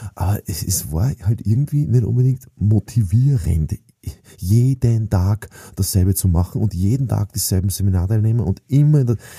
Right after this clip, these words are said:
in der, in der gleichen Maschinerie, im gleichen Hamsterrad. So, und ich hab mir gedacht, so, was ist jetzt mein Potenzial? Was ist, wie groß kann ich eigentlich denken? Naja, angefangen habe ich ja, verkaufst halt einmal jetzt zehn Seminartage, äh, verkaufst einmal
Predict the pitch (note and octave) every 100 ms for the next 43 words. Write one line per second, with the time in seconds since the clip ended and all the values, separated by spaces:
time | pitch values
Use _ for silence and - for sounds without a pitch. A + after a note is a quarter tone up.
0 | - A#2 A2+ - A2 G#2 F#2 G2+ - A2
1 | G2 - G2+ F2 G2+ G#2 E2 D#2+ D#2+ C#2+
2 | - - - - - - - - - C#2
3 | - - A2 A#2+ C3+ C3 - E2+ D2 G#2+
4 | D3 D3+ B2+ B2 A2 A2+ A2 A#2 F2+ C#2+
5 | A#2+ B2+ - B1+ _ - E2+ E2+ C#3 -
6 | F#2 G#2+ E3 - A#2 C3 C#3+ - F#2 A2+
7 | G#2+ - D#2+ C#2+ D#2+ - - F#3+ G#2+ G2
8 | A2 - - E2+ E2+ E2 F2 E2 D#2+ E2
9 | F2 G2+ E2+ - - - - - D#2 D2+
10 | - D#2 D#2 D2+ - - - E2 E2+ -
11 | D#2+ D2 C#2 - - - F2 - - -
12 | G2 E2+ F#2+ - D#2 - F2 E2